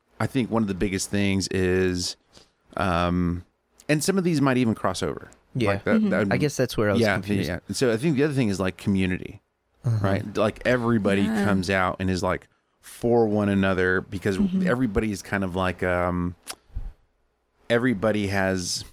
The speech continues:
Speaker 1: the goal of celebrating one thing. Like, they,
Speaker 2: Yeah.
Speaker 1: they're being united by this. And so, um, there is an aspect that we can say, like, "Yeah, I could receive community. I could, I could
Speaker 2: Yeah.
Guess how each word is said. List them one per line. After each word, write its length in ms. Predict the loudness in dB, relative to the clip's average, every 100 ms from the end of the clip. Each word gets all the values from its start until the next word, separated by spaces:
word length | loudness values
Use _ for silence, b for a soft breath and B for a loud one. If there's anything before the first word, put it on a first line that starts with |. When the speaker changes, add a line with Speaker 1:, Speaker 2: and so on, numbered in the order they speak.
| _ _ _ _
Speaker 1:
the 80 | -8
goal 260 | -2 0 2
of 100 | 0
celebrating 1000 | -2 0 0 0 -2 0 0 0 -2 -4 -8
one 520 | -4 0 2 2 0
thing. 340 | -2 -2 -2
Like, 180 | -2 -2
they, 200 | 0 2
Speaker 2:
Yeah. 180 | 2 0
Speaker 1:
they're 200 | 0 0
being 420 | 0 2 2 4 2
united 640 | 2 2 2 2 0 0
by 200 | 0 0
this. 260 | 0 -2 -2
And 120 | -2
so, 220 | 0 -2 B B B B -6
um, 460 | -2 0 0 -2 -4 _ _ _
there 240 | 0 2 2
is 240 | 0 2
an 140 | 2 0
aspect 680 | -2 0 -2 -2 -2 -2 -4
that 160 | -2 -2
we 120 | -2
can 160 | -4 -4
say, 140 | -2
like, 220 | -2 -2
"Yeah, 100 | -4 -4
I 40 |
could 160 | -8 -8
receive 320 | -6 -6 -6
community. 440 | -6 -6 -6 -6
I 80 | -6
could, 200 | -4 -6 -4
I 100 | -2
could 120 | 0
Speaker 2:
Yeah. 120 | -2